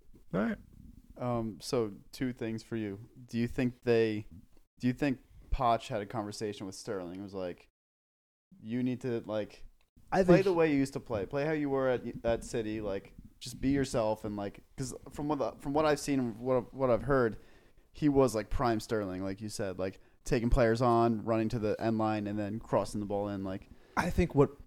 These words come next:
Speaker 3: Poch probably said, and this is what I feel like anyone would have done in this situation, is Sterling's won the Premier League how many times? He's been in big games. He's a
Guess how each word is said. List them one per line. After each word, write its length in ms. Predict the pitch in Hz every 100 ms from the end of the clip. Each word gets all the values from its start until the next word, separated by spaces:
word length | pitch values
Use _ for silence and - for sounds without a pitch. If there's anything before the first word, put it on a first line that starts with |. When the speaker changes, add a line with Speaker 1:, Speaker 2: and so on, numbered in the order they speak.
| _
Speaker 3:
Poch 320 | - 143 139
probably 320 | - 151 139
said, 240 | 127 - 123
and 100 | 127
this 140 | 143
is 80 | 131
what 140 | 131
I 80 | 127
feel 100 | 117
like 140 | 139 117
anyone 280 | 139 151 120
would 100 | 113
have 80 | 101
done 160 | 110 110
in 40 |
this 140 | 107
situation, 600 | - 110 113 110 - 110 117 _ _ - _ _
is 520 | 123 113 113 104 - - _ _ _ _ _ _ _ _ _
Sterling's 440 | - - 196 180 131
won 540 | 127 156 156 156 143 - -
the 80 | 117
Premier 300 | 147 147 143
League 220 | 139 113
how 160 | 110
many 160 | 131 143
times? 520 | 143 147 147 151 - -
He's 280 | 127 123
been 340 | 113 139 135 127 -
in 200 | 127 120
big 280 | 101 131
games. 480 | 110 131 127 123 - - _ _ -
He's 180 | 127 107 -
a 80 | 117